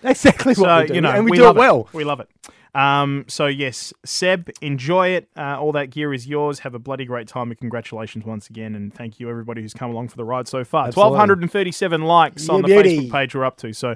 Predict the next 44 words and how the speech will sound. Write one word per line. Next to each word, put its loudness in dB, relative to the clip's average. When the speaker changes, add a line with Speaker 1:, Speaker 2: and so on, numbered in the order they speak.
Speaker 1:
Take 2
that, 4
Zuckerberg. 2
Speaker 2:
a 2
few 0
more 8
on 6
there. 0
Um, 4
let's -2
get -2
into -2
it. -8
Top 2
three 4
bits -4
of -6
news. 0
And -2
first 0
and -2
foremost, 0
Dan, 0
over -2
the 0
last 2
seven -2
days, 0
the -6
Overwatch 2
League -2
has -6
launched -2
Speaker 1:
Yep. -2
Speaker 2:
officially. 0
Um, 0
the -6
games -2
are 4
actually -6
happening. -4
This -4
is -6
Blizzard's -4